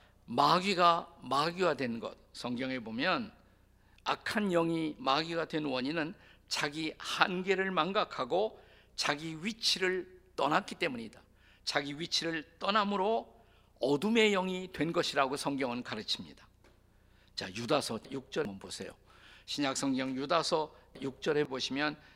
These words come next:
여기 악령이 악령이 된 본질을 우리에게 가르치고 있습니다. "자기 지위를 지키지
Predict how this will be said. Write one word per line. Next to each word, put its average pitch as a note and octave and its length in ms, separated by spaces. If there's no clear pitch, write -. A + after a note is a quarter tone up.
여기 C#3 360
악령이 F3 840
악령이 E3 540
된 D3+ 360
본질을 D#3+ 840
우리에게 B2 640
가르치고 B2 480
있습니다. - 480
"자기 A3 920
지위를 F#3+ 960
지키지 E3+ 800